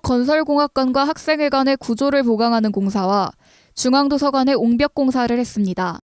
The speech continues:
이천십칠 년에는 또한 중앙도서관 일 층과 화장실, 자연과학관 시청각실,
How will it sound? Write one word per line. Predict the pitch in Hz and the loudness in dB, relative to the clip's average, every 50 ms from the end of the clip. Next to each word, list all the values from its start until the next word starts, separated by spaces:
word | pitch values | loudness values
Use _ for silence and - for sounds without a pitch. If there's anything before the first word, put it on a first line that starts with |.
| _ _ _ _ _ _ _ _ _ - | _ _ _ _ _ _ _ _ _ -4
이천십칠 | 247 226 - - 302 302 311 302 - - - 349 339 | -4 -2 0 0 0 0 0 -2 -4 -4 -4 -2 0
년에는 | 330 320 302 294 269 262 247 | 0 0 2 2 2 0 0
또한 | - 240 226 240 247 220 151 - - | 0 0 2 2 2 0 -2 -4 -6
중앙도서관 | - - 247 247 269 285 285 269 285 262 269 262 247 285 285 285 - | -4 -2 0 2 2 2 2 0 0 0 0 0 0 0 0 0 0
일 | 294 311 311 | 0 -2 0
층과 | - - 294 277 294 294 | -2 -2 -2 0 0 0
화장실, | 294 302 311 - 302 294 302 302 - 196 180 - - _ _ _ - - _ _ _ - | 0 0 0 0 0 -2 -2 -2 -2 -4 -4 -6 -12 _ _ _ -20 -20 _ _ _ -10
자연과학관 | - 254 233 247 269 277 277 269 262 254 247 - 277 285 294 | -4 -2 0 0 0 0 0 0 0 0 0 0 -2 -2 -2
시청각실, | 294 - - 320 311 277 240 - - - - 196 185 - | -4 -4 -4 -2 -2 -2 -2 -2 -2 -2 -2 -2 -4 -6